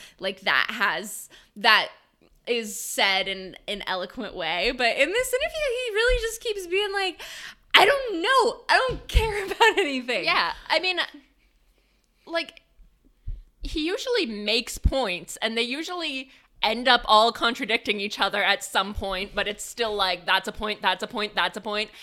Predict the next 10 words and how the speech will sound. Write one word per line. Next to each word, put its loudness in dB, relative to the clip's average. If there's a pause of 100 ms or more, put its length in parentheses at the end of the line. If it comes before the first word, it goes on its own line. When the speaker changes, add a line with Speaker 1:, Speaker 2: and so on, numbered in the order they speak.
(160)
Speaker 2:
And 0
he's -4
just, -12 (380)
yeah, 2
he's -4
just -16
not 0 (920)
offering 0
any, 0
uh, 0